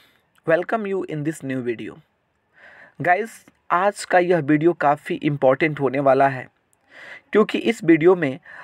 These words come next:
हम थर्टी मार्च को होने वाले बोर्ड एग्जामिनेशन, जो कि सब्जेक्ट इंग्लिश से रिलेटेड होगा, उसके बारे में कुछ चीज़ों को जो है कि डिटेल में जानेंगे। There are lot of queries of students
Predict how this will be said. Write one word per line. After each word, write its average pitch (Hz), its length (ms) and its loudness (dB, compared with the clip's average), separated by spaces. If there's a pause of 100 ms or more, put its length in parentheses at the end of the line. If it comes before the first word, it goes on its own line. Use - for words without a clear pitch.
(220)
हम 240 180 -2
थर्टी 180 500 -2
मार्च 175 440 0
को 214 100 2
होने 156 320 0
वाले 180 280 2
बोर्ड 156 300 0
एग्जामिनेशन, 139 680 -4 (420)
जो 180 160 4
कि 202 260 -6
सब्जेक्ट 131 680 -4
इंग्लिश 151 320 0
से 170 160 0
रिलेटेड 139 340 0
होगा, 120 360 -6 (540)
उसके 196 300 0
बारे 160 300 2
में 185 160 -8
कुछ - 200 0
चीज़ों 156 340 0
को 196 320 2 (400)
जो 143 140 -2
है 170 100 0
कि 190 120 0
डिटेल 156 380 2
में 160 100 -2
जानेंगे। 127 480 -6 (960)
There 185 200 2
are 214 80 2
lot 170 220 4
of - 160 -14
queries 180 480 0 (260)
of 160 180 0 (100)
students 139 580 -2